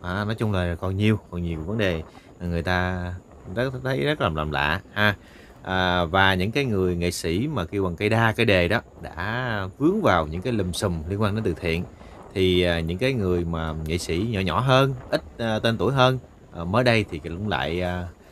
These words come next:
gây ra một cái vụ, à, chấn động khác liên quan đến vấn đề từ thiện luôn. À, rất là ghê gớm á cả nhà. Đây thì mình xin chia sẻ một cái bài của cái bạn này tường thuật lại tất cả các cái, à,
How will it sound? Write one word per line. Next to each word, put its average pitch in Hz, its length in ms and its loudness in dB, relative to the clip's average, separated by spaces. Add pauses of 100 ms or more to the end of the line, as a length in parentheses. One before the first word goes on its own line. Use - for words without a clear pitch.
(100)
gây 127 140 6
ra 117 320 4
một 78 120 -6
cái 104 120 -2
vụ, 82 380 -4
à, 82 220 -4
chấn 151 180 -2
động 90 200 0
khác 139 240 4 (340)
liên 123 240 4
quan 104 180 4
đến 101 120 -4
vấn 117 120 -6
đề 95 100 -2
từ 78 180 -8
thiện 82 180 -6
luôn. 101 160 4 (300)
À, 87 480 0
rất 104 180 -2
là 120 80 2
ghê 95 180 2
gớm 101 240 4
á 120 80 2
cả 110 80 0
nhà. 85 180 0 (520)
Đây 95 160 0
thì 92 140 0
mình 90 160 0
xin 101 160 -2
chia 107 200 2
sẻ 80 200 -2
một 110 160 -4
cái 117 100 -2
bài 90 260 4
của 85 140 -8
cái 110 80 0
bạn 90 200 2
này 87 240 0
tường 85 180 -4
thuật 85 200 -6
lại 80 180 -2
tất - 180 -6 (160)
cả 87 460 0
các 139 160 -2 (100)
cái, 127 260 0
à, 98 260 -2